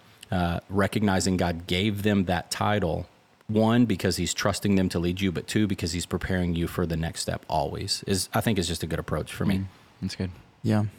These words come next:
Speaker 3: Yeah. And I think in response to that too, just, I hope this answers your question, but if you were to say, like, "Hey, we, we, we're not gonna be here this Christmas," or, "I, I'm with my, my friends this Christmas," I think just communicating that is, is important
Speaker 2: Yeah.
Speaker 3: because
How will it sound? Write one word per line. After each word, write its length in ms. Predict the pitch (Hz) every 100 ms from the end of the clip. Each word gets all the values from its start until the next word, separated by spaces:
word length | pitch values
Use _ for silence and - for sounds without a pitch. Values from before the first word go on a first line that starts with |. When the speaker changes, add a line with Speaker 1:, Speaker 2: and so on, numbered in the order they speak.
| - - _ -
Speaker 3:
Yeah. 160 | 110 101
And 60 |
I 40 | 107
think 280 | 113 127 131 - - -
in 100 | 107
response 360 | 101 - 98 -
to 40 |
that 140 | 95 -
too, 160 | -
just, 280 | 98 101 - - - - - - - - _ _ _ _
I 40 | -
hope 140 | 117
this 160 | 117 104
answers 340 | 92 95 95 -
your 100 | -
question, 400 | 95 - 98 98
but 280 | 107 95 - - - - _ - -
if 240 | 113 104 117
you 100 | 113
were 120 | 113
to 80 | 104
say, 320 | - 101 101
like, 200 | 95 -
"Hey, 360 | 120 117 107
we, 120 | 101 -
we, 180 | - 95
we're 260 | - 95
not 220 | 101 98
gonna 120 | 98 101
be 100 | 101
here 160 | 101
this 160 | 95 98
Christmas," 440 | - 92 - 95 95
or, 180 | 92 87
"I, 120 | -
I'm 160 | 98 101
with 200 | 98 -
my, 220 | 98 98 - - _ _ - _
my 300 | 95 95 95 -
friends 340 | - 117 110
this 120 | 110
Christmas," 380 | - 113 - 110
I 100 | -
think 240 | 113 135 113
just 240 | 113 -
communicating 720 | - 104 101 95 - 87 -
that 240 | 196 - -
is, 280 | 104 98
is 260 | - 107 98
important 560 | 95 95 - - 98 139 185
Speaker 2:
Yeah. 80 | 101
Speaker 3:
because 380 | 110 107 98